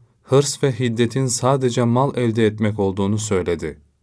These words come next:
Bu haberi verdiğinde daha Tatar ordusu harekete geçmeyi bile düşünmüyordu. Yedi yüz iki yılında Tatarlar harekete geçip Şam tarafına yönelince, bu kez de halka ve yöneticilere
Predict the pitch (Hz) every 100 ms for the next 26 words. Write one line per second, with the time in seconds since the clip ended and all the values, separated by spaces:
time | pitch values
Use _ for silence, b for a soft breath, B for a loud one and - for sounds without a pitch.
0 | _ _ 127 156 156 151 143 127 117 107
1 | 110 107 110 117 107 113 131 - 120 143
2 | 151 135 123 117 120 120 120 120 117 120
3 | 113 107 113 131 139 143 135 120 - 113
4 | 98 85 80 78 80 - _ _ _ _
5 | _ _ 107 120 156 151 156 185 175 139
6 | 135 139 - 143 143 123 120 120 117 113
7 | 110 117 123 107 101 107 107 - - -
8 | 143 156 147 131 120 117 107 104 101 98
9 | 92 92 101 107 B B B - 139 -
10 | 151 127 139 131 - 120 120 151 143 120
11 | 113 107 107 95 92 92 107